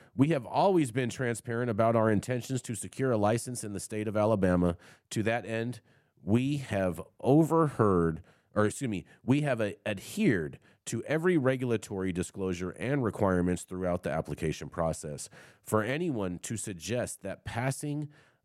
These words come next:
that passing of our, that the passing of a, a family member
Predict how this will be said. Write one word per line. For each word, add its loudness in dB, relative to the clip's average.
that 0
passing -4
of -2
our, 2
that -2
the -2
passing -4
of -2
a, 2
a -2
family 2
member 0